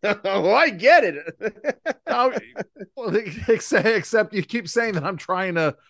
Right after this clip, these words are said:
Speaker 2: I, I'm trying to, I, I, essentially what you're saying is I,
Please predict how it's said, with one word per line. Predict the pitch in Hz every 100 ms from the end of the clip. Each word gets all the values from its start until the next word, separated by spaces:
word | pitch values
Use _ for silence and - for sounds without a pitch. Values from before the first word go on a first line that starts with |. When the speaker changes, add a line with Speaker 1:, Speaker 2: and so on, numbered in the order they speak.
| _
Speaker 2:
I, | 151 160 156
I'm | 156
trying | 147 208 170 165
to, | 147 135
I, | 151 147 131 -
I, | 175 170 135 - -
essentially | 208 190 196 247 247 240
what | 185
you're | 185
saying | 202 180
is | 165
I, | 160